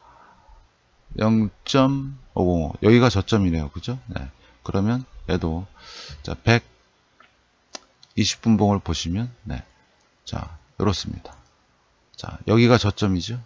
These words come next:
네, 여기가 저점이고, 지금 어떻습니까? 네. 이렇게, 얘는 이만큼이나 돌렸네요. 그죠? 그 다음에 구름대 안에 있습니다. 잘 좀 보시고.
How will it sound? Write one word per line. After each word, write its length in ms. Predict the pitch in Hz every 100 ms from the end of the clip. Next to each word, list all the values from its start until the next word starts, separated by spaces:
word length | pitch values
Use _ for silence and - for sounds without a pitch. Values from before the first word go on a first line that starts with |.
| _ -
네, 100 | 76 -
여기가 180 | - 87
저점이고, 600 | 90 95 - 90 87 127 139 - - _
지금 180 | - 101
어떻습니까? 680 | 92 95 - 82 76 - 127 _ _ _ _ _
네. 180 | - - - _ _ -
이렇게, 500 | 101 107 101 - -
얘는 200 | 110 98
이만큼이나 640 | 104 113 127 - 127 120
돌렸네요. 520 | 95 104 95 85 76
그죠? 260 | 73 - 123 - - - -
그 80 |
다음에 320 | - 104 123 143 - -
구름대 400 | - 127 139 127
안에 260 | 120 90 92
있습니다. 600 | - - 107 87 - - - _ _ - - -
잘 160 | 87
좀 140 | 90 87
보시고. 500 | 110 - 90 80